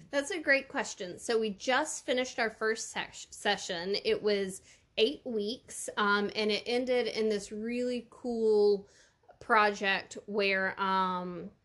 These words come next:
w-, where they were able to write Christmas, uh, notes to someone they cared about, like, to their families. And one of the saddest things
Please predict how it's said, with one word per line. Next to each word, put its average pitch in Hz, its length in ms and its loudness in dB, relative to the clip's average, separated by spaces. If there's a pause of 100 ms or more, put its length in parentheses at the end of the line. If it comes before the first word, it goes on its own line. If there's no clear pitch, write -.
(800)
w-, 202 200 -4 (120)
where 214 540 4 (600)
they 226 240 4
were 214 240 4
able 220 240 2
to 233 180 -8
write 185 840 -2 (120)
Christmas, - 1200 -6
uh, 185 380 -4
notes 196 760 -2
to 202 280 0
someone 208 380 -2
they 202 100 2
cared 190 380 -4
about, 233 580 -2 (540)
like, 196 140 -6
to 214 100 -12
their 202 160 0
families. 214 1080 0 (140)
And 202 680 2 (180)
one 220 320 0
of 233 240 0
the 220 120 2
saddest 208 1080 0 (840)
things 202 460 4